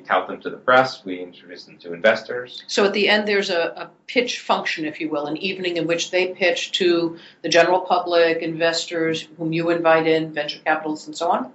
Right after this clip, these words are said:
Speaker 1: Yes.
Speaker 2: Okay.
Speaker 1: Uh, and we have a few twists on what we do versus elsewhere. It, it, we still call it demo day, which is
Speaker 2: Mm-hmm.
Speaker 1: the term of art in,
Speaker 2: Yes.
Speaker 1: in this space. But we obviously don't do investor pitches.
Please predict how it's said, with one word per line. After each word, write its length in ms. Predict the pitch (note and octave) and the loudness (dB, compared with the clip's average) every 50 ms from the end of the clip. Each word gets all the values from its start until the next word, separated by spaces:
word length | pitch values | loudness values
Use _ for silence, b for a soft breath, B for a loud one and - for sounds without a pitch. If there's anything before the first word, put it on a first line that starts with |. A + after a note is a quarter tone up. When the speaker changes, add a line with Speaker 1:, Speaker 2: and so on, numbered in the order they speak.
| _ _ _ | _ _ _
Speaker 1:
Yes. 560 | A2 A2 G#2+ E2 - - - - - - - _ - | 0 2 2 2 2 0 -6 -14 -20 -20 -20 _ -2
Speaker 2:
Okay. 80 | - G#2+ | 2 4
Speaker 1:
Uh, 260 | A2 A2 A#2+ A2 A2+ A#2 - A#2+ B2 | 6 6 6 6 4 4 2 0 0
and 320 | B2+ B2+ B2+ C3+ C#3 C#3+ | 2 2 0 0 -2 -2
we 80 | D3+ D#3+ | 0 2
have 140 | E3+ E3+ D#3 | 2 2 0
a 40 | |
few 180 | - - D#3 D3 | -2 -6 -10 -12
twists 460 | - - - C#3 C3+ - - - - | -8 -2 0 2 2 0 -2 -4 -2
on 160 | A#2+ A#2 A#2 | -2 0 0
what 160 | A#2 A2 A2 A2+ | 0 0 0 0
we 100 | A2+ A2 | -2 -2
do 160 | A2 G#2+ - | -2 -2 0
versus 400 | G#2+ G#2+ G#2 - - F#2+ F#2 - - - - | 0 -2 -2 -2 -6 -10 -10 -12 -8 -2 0
elsewhere. 460 | A2 A2 - - G#2 G2 G2 G2 G2+ - | 0 0 0 0 0 0 0 0 -2 -2
It, 160 | - A2 A2+ C#3+ | -2 2 2 2
it, 140 | D#3 D#3 | 2 2
we 100 | C3+ C#3 | 0 -2
still 180 | C#3 - F3+ E3+ | 2 2 2 4
call 220 | - E3 D#3 C#3 | 6 8 8 8
it 120 | A#2 A2+ A2 A#2 | 8 6 4 2
demo 320 | A#2 A#2 A2 G2+ G2 F#2 | 0 2 2 2 0 0
day, 260 | F2+ F2+ F2 F2+ F#2 | 0 0 0 0 -2
which 180 | G2+ G#2+ - - | -4 -6 -8 -10
is 120 | - - | -10 -10
Speaker 2:
Mm-hmm. 100 | - F2 | -12 -12
Speaker 1:
the 100 | - - | -14 -10
term 220 | - A#2+ A2+ G#2 F#2+ | -2 0 0 0 2
of 140 | F2 E2+ | 2 2
art 280 | E2 E2 E2 E2 - - _ _ _ | 2 2 2 2 -2 -8 _ _ _
in, 120 | F#2 F2+ E2 | -10 -6 -4
Speaker 2:
Yes. 220 | C#3 - F#2 F2+ | -2 -2 -2 -4
Speaker 1:
in 60 | E2+ E2 | -6 -10
this 100 | E2 - | -10 -10
space. 400 | - - D#2+ D#2+ D#2+ - - b b b b b b b b b _ | -6 -4 -4 -4 -4 -6 -12 b b b b b b b b b _
But 80 | A#2 B2+ | 2 2
we 120 | C#3+ D3+ | 4 6
obviously 380 | E3 E3+ F3 E3 - - D3+ C3 | 6 6 4 4 0 -4 -2 2
don't 320 | C3 C3+ C3 - - - | 2 2 2 2 -2 -4
do 160 | B2 C3 B2+ | -4 -2 0
investor 420 | A2+ G2+ G2 G#2 G#2 G2+ - - E2+ | 0 0 0 0 -2 -2 -4 -8 -12
pitches. 580 | - F2 E2+ - - D2+ - - - - - | -12 -12 -16 -16 -16 -16 -18 -18 -18 -20 -20